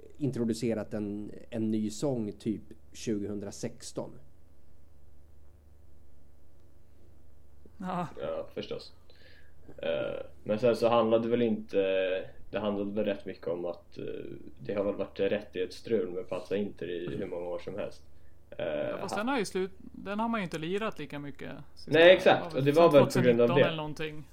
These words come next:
Speaker 2: Ja.
Speaker 3: Eh, och det har gått i perioder, tror jag, lite fram och tillbaka, att man köpte den, rättigheterna i några säsonger, så spelades den och sen så försvann den igen. Eh, så att det
Speaker 1: Ja,
Speaker 3: har
Speaker 1: det,
Speaker 3: väl
Speaker 1: det är väl
Speaker 3: delvis
Speaker 1: framförallt
Speaker 3: med det att
Speaker 1: Chisolo
Speaker 3: göra
Speaker 1: Linter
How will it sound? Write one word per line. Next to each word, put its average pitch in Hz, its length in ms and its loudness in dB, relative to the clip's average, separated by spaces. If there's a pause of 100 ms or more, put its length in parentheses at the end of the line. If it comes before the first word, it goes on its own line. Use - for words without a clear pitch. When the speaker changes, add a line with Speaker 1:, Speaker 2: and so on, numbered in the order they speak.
(120)
Speaker 2:
Ja. 170 300 2
Speaker 3:
Eh, 107 320 8
och 113 220 6
det 113 140 4
har 123 180 4
gått 135 240 2
i 107 40 0
perioder, 113 500 4
tror 90 160 -2
jag, 98 60 -4
lite 101 180 -6
fram 98 220 -2
och 95 60 -2
tillbaka, 107 400 2
att - 80 -6
man 95 140 -4
köpte - 380 0
den, 98 560 -2
rättigheterna 95 640 -4
i 95 40 -6
några 92 160 -4
säsonger, 92 440 -8
så - 120 -16
spelades 95 520 -4
den 85 160 -6 (280)
och - 120 -8
sen 95 140 -2
så 98 120 -8
försvann 92 380 -8
den 90 160 -8
igen. 95 180 -6 (460)
Eh, 90 520 0 (440)
så - 160 -4
att - 120 -10
det 98 460 0 (540)
Speaker 1:
Ja, 135 140 -2
Speaker 3:
har 127 100 2
Speaker 1:
det, 135 120 4
Speaker 3:
väl 139 120 0
Speaker 1:
det 143 80 4
är 143 40 2
väl 147 80 -2
Speaker 3:
delvis - 120 0
Speaker 1:
framförallt 139 380 0
Speaker 3:
med - 80 -6
det - 40 -6
att 101 60 -2
Speaker 1:
Chisolo 110 200 2
Speaker 3:
göra 107 140 0
Speaker 1:
Linter 123 320 0